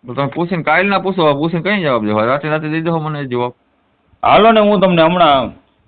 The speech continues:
Speaker 2: અ, હમણાં કરું અથવા તો સવારમાં મોર્નિંગમાં નવ વાગે તમને જવાબ દઉં. આજ સાંજે હિસાબ જમા કરાવવા દઉં ને તો કોક
Speaker 1: હા.
Speaker 2: મારા મિત્રને થોડીક હેલ્પ મદદ જોઈ છે દસ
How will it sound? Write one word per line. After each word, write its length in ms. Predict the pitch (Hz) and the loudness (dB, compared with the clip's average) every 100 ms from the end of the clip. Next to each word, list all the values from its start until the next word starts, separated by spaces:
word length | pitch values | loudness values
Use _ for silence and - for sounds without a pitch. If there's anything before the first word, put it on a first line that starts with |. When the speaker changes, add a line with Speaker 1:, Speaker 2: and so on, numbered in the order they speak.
| _ _ - | _ _ -4
Speaker 2:
અ, 360 | 123 131 123 123 | 0 2 2 2
હમણાં 300 | 180 220 196 | 4 4 4
કરું 220 | 208 196 | 6 6
અથવા 200 | 196 190 | 6 4
તો 200 | 185 156 | 4 6
સવારમાં 360 | 202 190 175 | 6 6 4
મોર્નિંગમાં 500 | 160 196 190 185 160 | 4 4 4 2 2
નવ 200 | 156 180 | 4 4
વાગે 240 | 165 160 147 | 4 2 2
તમને 260 | 147 151 | 2 2
જવાબ 340 | 131 147 147 139 | 4 6 4 2
દઉં. 340 | 151 110 101 95 | 0 0 -4 0
આજ 180 | 123 117 | 0 2
સાંજે 260 | 135 143 | 2 4
હિસાબ 340 | 139 139 151 120 | 4 4 2 2
જમા 240 | 139 147 | 2 2
કરાવવા 280 | 135 147 143 | 2 4 4
દઉં 220 | 156 190 | 4 2
ને 160 | 151 95 _ _ - | 0 -4 _ _ -2
તો 60 | |
કોક 180 | 165 185 | 2 4
Speaker 1:
હા. 60 | 160 | 4
Speaker 2:
મારા 400 | 156 156 147 135 127 123 123 98 _ _ | 4 6 6 6 4 2 -2 -8 _ _
મિત્રને 440 | 120 175 175 165 143 | -2 0 2 2 2
થોડીક 280 | 131 156 120 | 2 2 4
હેલ્પ 220 | 151 143 | 4 2
મદદ 240 | 151 156 | 0 2
જોઈ 300 | 135 135 190 | 2 4 4
છે 120 | 156 | 4
દસ 180 | 127 139 | 4 4